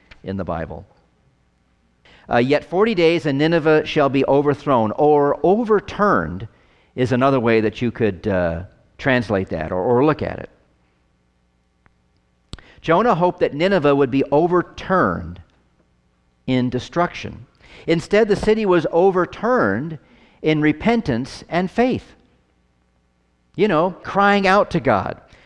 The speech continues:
that they were sorry for losing track of him for so long,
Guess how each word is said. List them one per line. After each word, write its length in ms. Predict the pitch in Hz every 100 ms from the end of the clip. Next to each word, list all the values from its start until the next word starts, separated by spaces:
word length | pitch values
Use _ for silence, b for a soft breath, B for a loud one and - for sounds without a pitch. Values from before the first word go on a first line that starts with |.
| b
that 180 | 151 170
they 120 | 160
were 180 | 151 139
sorry 580 | - 202 220 165 113
for 180 | 117 131
losing 340 | 131 180 160 156
track 340 | - 180 185
of 120 | 139
him 120 | 120
for 120 | 110 104
so 220 | 127 101
long, 380 | 95 90 113